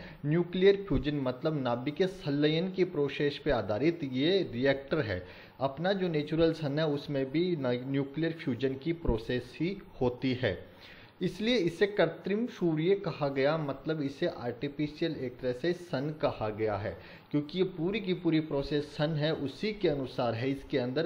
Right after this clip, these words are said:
उससे भी सूर्य का जो core का temperature होता है उससे उन्होंने दस गुना ज़्यादा temperature, sorry, energy produce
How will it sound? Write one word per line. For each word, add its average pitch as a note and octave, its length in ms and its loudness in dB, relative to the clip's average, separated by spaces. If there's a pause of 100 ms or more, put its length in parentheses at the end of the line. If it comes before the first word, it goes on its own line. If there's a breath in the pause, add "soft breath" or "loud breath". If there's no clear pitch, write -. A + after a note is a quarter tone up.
(120)
उससे C#3 420 -4
भी E3 280 -4
सूर्य D#3 380 -2
का D#3 120 2
जो C3 140 -2 (120)
core D3+ 220 2
का E3 160 0
temperature C#3+ 560 -2
होता C#3+ 200 -4
है C#3+ 60 0
उससे D3 300 -4
उन्होंने C3 380 -4 (100)
दस C3+ 240 -4
गुना B2+ 260 -4
ज़्यादा A#2 300 0
temperature, B2+ 640 0 (540 loud breath)
sorry, C3 480 -2 (100)
energy C#3 400 2 (220)
produce B2+ 400 0